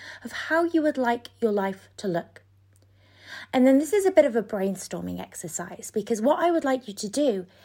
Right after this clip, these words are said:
is, first of all, just brain dump all of the possible action steps that you could take that would help to get you there.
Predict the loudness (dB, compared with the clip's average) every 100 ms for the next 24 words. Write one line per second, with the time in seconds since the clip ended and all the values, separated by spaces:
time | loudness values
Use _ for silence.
0 | -20 -20 -4 -4 2 2 2 -2 0 -2
1 | -2 -4 -6 -6 -12 -2 4 4 6 4
2 | 4 2 0 -2 -2 -8 -18 _ _ _
3 | _ _ _ 0 2 4 4 2 -4 -4
4 | -2 -2 0 -2 2 2 2 -4 -4 -4
5 | -6 -8 -6 -6 -8 -8 -10 -8 -6 2
6 | 2 2 -12 -8 -2 0 -2 -6 -20 _
7 | _ _ -8 -4 -6 -8 -4 -4 -4 -20
8 | -10 -4 -2 -4 -6 -6 -4 -6 -6